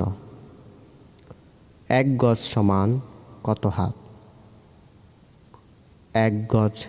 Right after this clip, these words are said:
সমান দুই হাত, অর্থাৎ এক হাত আঠারো ইঞ্চি হলে দুই হাতে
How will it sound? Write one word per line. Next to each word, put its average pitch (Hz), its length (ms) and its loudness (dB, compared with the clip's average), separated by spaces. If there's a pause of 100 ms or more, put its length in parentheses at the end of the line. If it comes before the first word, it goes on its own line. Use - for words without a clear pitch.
(140)
সমান 98 360 0 (840)
দুই 110 260 6
হাত, 95 180 0 (2500)
অর্থাৎ 107 400 0 (380)
এক 117 140 -2
হাত 131 140 0 (220)
আঠারো 113 320 0
ইঞ্চি 101 260 0
হলে 98 220 4 (1300)
দুই 120 240 6
হাতে 117 220 0